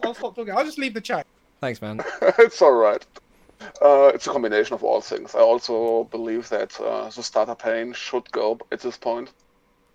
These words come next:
Speaker 3: Because
Speaker 1: The
Speaker 3: every other C drop that, uh, three drop gets, gets printed in the new Opus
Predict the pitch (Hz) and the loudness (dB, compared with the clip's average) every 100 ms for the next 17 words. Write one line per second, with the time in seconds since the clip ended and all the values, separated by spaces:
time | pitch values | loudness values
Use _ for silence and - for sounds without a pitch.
0 | _ _ 139 143 143 - 143 143 135 135 | _ _ -14 -10 -4 -4 -4 -4 -4 -2
1 | 135 - 135 131 123 - - 143 123 131 | -2 0 2 2 0 -2 -6 -6 2 2
2 | 139 - 120 127 - 120 110 - 127 123 | 2 -2 -2 -2 -2 2 2 0 -2 0
3 | 113 120 117 123 113 - 117 123 131 120 | 0 -2 -6 -8 -8 -10 -10 -10 -12 -10
4 | 117 120 120 107 127 123 - | -8 -4 -4 -4 -4 -6 -8